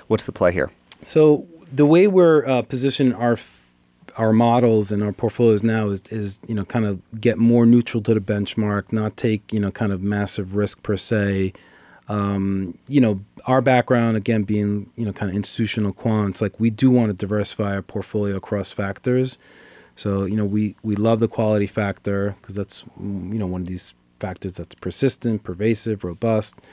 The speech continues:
Speaker 2: Um, you know, min vol is, is another factor, uh, that we have in our portfolios. It's on our list. You know, dividends is, is a,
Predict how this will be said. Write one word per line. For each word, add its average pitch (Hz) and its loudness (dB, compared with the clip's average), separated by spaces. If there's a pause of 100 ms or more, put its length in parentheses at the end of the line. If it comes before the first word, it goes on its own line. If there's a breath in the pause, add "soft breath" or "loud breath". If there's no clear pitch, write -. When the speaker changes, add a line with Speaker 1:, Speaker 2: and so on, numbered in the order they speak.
(500 loud breath)
Speaker 2:
Um, 98 -4
you 139 0
know, 113 2
min 117 6
vol 110 2
is, 101 -2
is 104 -8
another 104 -2
factor, 101 -2
uh, 98 -6
that 98 -6
we 98 -4
have 101 -4
in 101 -2
our 98 -2
portfolios. 101 -2
It's 92 -8
on 104 -2
our 101 -2
list. 98 -4 (460 loud breath)
You 107 -4
know, 98 -4
dividends 107 2
is, 95 -4
is 95 -10
a, 95 -6